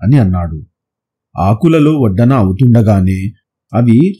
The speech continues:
రాజుగారి ఇంటి వంటశాలలో చేసిన వంటకాలని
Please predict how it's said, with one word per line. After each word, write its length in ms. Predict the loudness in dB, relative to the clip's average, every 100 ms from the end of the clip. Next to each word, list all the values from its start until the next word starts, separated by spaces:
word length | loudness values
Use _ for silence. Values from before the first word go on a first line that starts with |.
| -4
రాజుగారి 640 | -2 0 0 0 0 -2
ఇంటి 160 | -2 -2
వంటశాలలో 800 | -4 -2 -2 0 0 0 0 0 -2
చేసిన 300 | -2 -2 -4
వంటకాలని 1000 | -4 -6 -6 -2 0 0 0 0 -2